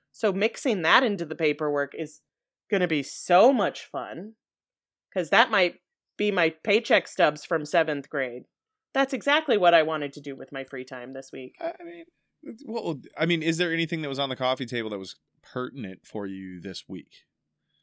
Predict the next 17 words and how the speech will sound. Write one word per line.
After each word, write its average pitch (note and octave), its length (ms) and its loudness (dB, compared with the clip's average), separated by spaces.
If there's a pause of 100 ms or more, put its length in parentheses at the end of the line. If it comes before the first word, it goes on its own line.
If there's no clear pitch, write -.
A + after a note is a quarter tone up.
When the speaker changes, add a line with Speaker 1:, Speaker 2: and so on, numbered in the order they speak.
Speaker 1:
I E3 100 -6
don't E3+ 260 -6
know A#3 200 -6
anymore. E3 400 -12 (160)
I A3 100 -2
don't G#3+ 280 2
Speaker 2:
Uh, G#3 40 -16
Speaker 1:
remember, A3 800 0 (120)
and G#3+ 160 4
I'm G#3+ 140 4
still C4+ 260 2
finding C4 600 2
things, G#3 440 -2 (100)
and G3+ 180 0
it's - 160 -6
Speaker 2:
<laughs> C3 240 -6
Speaker 1:
so B3+ 320 8